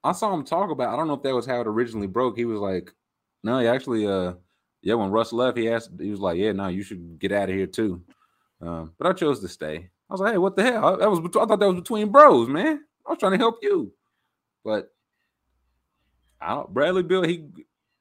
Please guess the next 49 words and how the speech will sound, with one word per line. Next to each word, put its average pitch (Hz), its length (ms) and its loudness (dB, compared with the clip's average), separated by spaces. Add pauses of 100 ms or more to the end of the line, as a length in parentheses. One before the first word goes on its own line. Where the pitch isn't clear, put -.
the 107 100 0
science 185 480 2
says 143 260 0
he 151 120 -2
should 107 180 -6
leave 117 300 -2
the 98 100 -2
Wizards 87 600 -2
because 82 200 -6
they're 87 100 -2
a 76 60 -6
poverty 92 460 -4
franchise. 73 800 -12 (120)
But 113 100 4
he's 160 120 2
doing 214 280 0
his 202 140 0
own 196 180 2
research. 185 440 -4 (1200)
He's 160 140 -2
gonna 180 160 4
give 165 200 4
it 135 120 0
year 147 160 4
<laughs> - 0 -
nine 143 400 2
and 127 120 -2
ten 139 300 0
and 131 120 0
eleven. 123 320 2
And, 120 220 -4
and 113 120 -2
you 123 140 0
know 139 120 2
what? 135 200 2
He's 127 200 -2
entitled 113 540 -2
to 110 60 -4
do 101 200 -2
his 95 220 -4
research 90 560 -8
there. 67 180 -18 (300)
But 90 140 -4
he 95 140 -2
has - 420 -6
to - 120 -6
accept 92 380 -6
the 98 60 -8
consequences, 82 800 -8